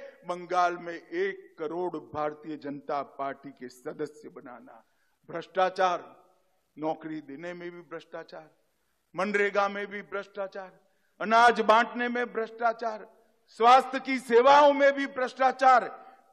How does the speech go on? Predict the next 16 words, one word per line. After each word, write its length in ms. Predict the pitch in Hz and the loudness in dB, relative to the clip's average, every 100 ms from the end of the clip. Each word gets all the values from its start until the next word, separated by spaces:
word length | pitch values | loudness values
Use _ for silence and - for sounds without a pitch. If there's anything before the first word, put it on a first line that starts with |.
| 277 | 4
कट 200 | 294 285 | 4 4
मनी 340 | 277 277 277 | 2 2 0
का 500 | 277 269 254 175 - - - _ | 4 6 6 4 -4 -18 -20 _
जो 140 | 170 156 160 | -14 -14 -2
बोलबाला 640 | 180 262 247 226 220 214 | 4 4 6 4 4 2
बंगाल 520 | 208 196 196 202 190 | -2 -8 -4 -2 -2
में 140 | 185 180 | -6 -12
हुआ 340 | 156 170 185 | -10 -4 -4
है, 540 | 160 262 330 - - - _ | 2 6 6 6 -2 -18 _
उसको 340 | 185 - - 190 | -20 -18 -12 -10
समाप्त 720 | - 180 190 208 196 - - | -8 -8 -2 -2 -4 -10 -10
करने 280 | 180 180 175 | -8 -8 -10
का 200 | 175 156 - | -8 -8 -6
एकमात्र 840 | 185 226 226 175 170 165 165 160 151 | -2 -2 -2 -6 -6 -6 -6 -8 -8
रास्ता 400 | 151 151 165 147 | -8 -10 -10 -8
है 340 | 135 233 | 0 2